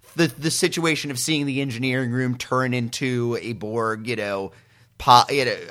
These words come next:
all these pods around, that's, that's horrifying to watch. I mean, this is the, we, we've talked a, a bit on our D S nine episodes about, you know, D S nine is becoming home, and we've said, you know, whether or not the Enterprise was home for these characters. And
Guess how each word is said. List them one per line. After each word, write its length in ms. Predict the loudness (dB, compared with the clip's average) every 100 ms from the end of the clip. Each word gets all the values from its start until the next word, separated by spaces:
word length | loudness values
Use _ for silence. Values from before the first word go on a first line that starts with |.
| 0
all 140 | 0
these 180 | 0 -4
pods 440 | 2 6 6 2
around, 520 | -2 2 4 2 -2 -8
that's, 340 | 2 2 2 -2
that's 240 | 2 2
horrifying 720 | 0 2 4 4 4 2 2 -4
to 120 | -10
watch. 260 | -8 -6 -6
I 40 |
mean, 180 | -6 -2
this 180 | -2 -2
is 220 | -6 -4
the, 420 | 4 6 6 2 -4 -20 -20 -20 -20 _ -8
we, 140 | -6
we've 500 | -6 -8 -10 -6 -4
talked 280 | 4 4 4
a, 60 | -2 -4
a 40 | -4
bit 420 | -2 2 2 2
on 420 | 6 8 8 6 0
our 200 | -2 -2
D 160 | -2
S 160 | -4 -2
nine 280 | -2 -2 -2
episodes 760 | -4 -6 -6 -4 -4 -6 -8 -6
about, 540 | -4 0 2 2 0
you 80 | -4
know, 80 | -10
D 180 | -6
S 160 | -4 -2
nine 220 | -4 -4
is 100 | -8
becoming 380 | -14 -12 -10 -10
home, 420 | -8 -6 -6 -8
and 120 | -10
we've 120 | -10 -6
said, 300 | -4 -4 -4
you 80 |
know, 100 | -8
whether 280 | -4 -4 -2
or 100 | -2
not 220 | 0 -2 -2
the 140 | -6
Enterprise 500 | -6 -2 0 0 -2
was 140 | -10
home 240 | -8 -6 -8
for 100 | -10
these 220 | -10 -10
characters. 760 | -6 -4 -4 -4 -10 -14 -12
And 420 | -6 -2 0 -2